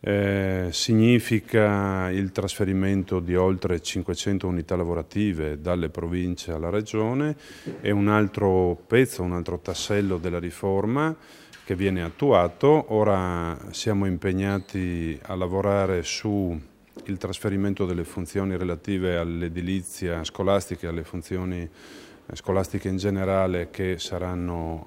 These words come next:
eh, attuate come trasferimenti a, in autunno, e con il primo di gennaio abbiamo stabilito, oggi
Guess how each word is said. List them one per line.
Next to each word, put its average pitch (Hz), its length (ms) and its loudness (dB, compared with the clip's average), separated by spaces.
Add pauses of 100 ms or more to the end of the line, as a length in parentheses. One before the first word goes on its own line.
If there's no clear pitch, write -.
eh, 87 240 -8
attuate 92 720 -2
come 87 200 -6
trasferimenti 87 880 -6
a, 90 320 -8
in 98 160 -4
autunno, 120 680 6 (600)
e 113 60 0
con 110 200 4
il 107 100 4
primo 120 320 4
di 92 120 0
gennaio 101 540 4
abbiamo 92 460 4
stabilito, 95 580 0
oggi 82 680 0